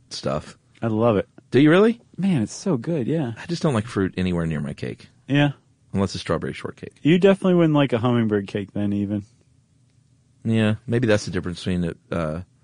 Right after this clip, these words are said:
Speaker 1: hummingbird and, uh, banana bread.
Speaker 2: Right.
Speaker 1: Although banana's in there.
Speaker 2: Right, that's a fr-, well, it's, I
Speaker 1: See,
Speaker 2: guess
Speaker 1: though,
Speaker 2: it's
Speaker 1: that's
Speaker 2: a
Speaker 1: not a
Speaker 2: fruit.
Speaker 1: fruit cake to me.
Speaker 2: No.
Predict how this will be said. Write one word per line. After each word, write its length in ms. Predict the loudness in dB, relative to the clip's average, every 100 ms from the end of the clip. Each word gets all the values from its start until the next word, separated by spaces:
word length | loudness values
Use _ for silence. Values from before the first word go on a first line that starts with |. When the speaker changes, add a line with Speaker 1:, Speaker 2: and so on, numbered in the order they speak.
| _ _ _ _ _ _ _ _
Speaker 1:
hummingbird 520 | -4 -2 0 -2 0
and, 240 | -2 -4
uh, 400 | -4 -6 -8 -8 -10 -8
banana 280 | -4 0 -2
bread. 280 | -2 -6 -8 _ _ _ _ _
Speaker 2:
Right. 200 | -2 -2 -4 -20 _
Speaker 1:
Although 220 | -4 -2
banana's 420 | 0 0 0 0 -2
in 100 | -6
there. 220 | -8 -12 _ _ _ _ _ _ _ _ -20 -20 _ _ _
Speaker 2:
Right, 240 | 0 0 2
that's 200 | 0 2
a 80 | -2
fr-, 160 | -4 -2
well, 360 | 4 4 4 -2 -12 -10
it's, 280 | -8 -10 0
I 20 |
Speaker 1:
See, 80 | 2
Speaker 2:
guess 60 |
Speaker 1:
though, 60 | 4
Speaker 2:
it's 60 | 4
Speaker 1:
that's 120 | 4
Speaker 2:
a 40 |
Speaker 1:
not 120 | 4 4
a 40 |
Speaker 2:
fruit. 100 | 4
Speaker 1:
fruit 160 | 0 2
cake 200 | -2 -2
to 80 |
me. 240 | -4 -4 -8 _ _ _ _ _ _
Speaker 2:
No. 260 | -2 -2